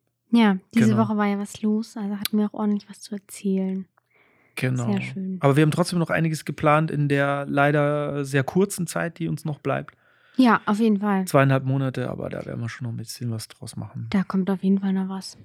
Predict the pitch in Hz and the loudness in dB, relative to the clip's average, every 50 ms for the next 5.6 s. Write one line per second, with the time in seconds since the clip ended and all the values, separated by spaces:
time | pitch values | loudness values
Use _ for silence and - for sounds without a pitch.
0 | - - - - 165 139 117 113 117 120 - - _ - - _ _ _ _ _ | -20 -8 -4 -2 -2 -2 -2 -6 -8 -12 -16 -20 _ -20 -20 _ _ _ _ _
1 | _ _ _ _ _ _ - 170 196 190 175 269 202 - - 220 - 185 208 - | _ _ _ _ _ _ 4 6 8 8 10 10 10 10 10 10 8 6 6 6
2 | - 214 202 202 - 180 170 180 175 - 156 151 151 143 127 127 120 117 117 117 | 4 4 4 6 4 4 2 2 2 2 0 2 2 2 4 4 2 2 0 -4
3 | - 135 120 107 110 117 113 - - 110 110 113 113 110 - - 139 131 139 135 | -4 -4 -4 -4 -4 -8 -10 -8 -6 -4 -4 -2 -4 -4 -4 0 4 4 4 4
4 | - 131 110 107 104 101 101 107 - _ _ - 196 208 165 - - - 107 117 | 2 -4 -2 -2 -4 -8 -8 -10 -12 _ _ 2 4 4 4 4 2 -10 -10 -10
5 | 117 _ _ _ _ _ - - 240 208 - | -10 _ _ _ _ _ 0 2 4 4 4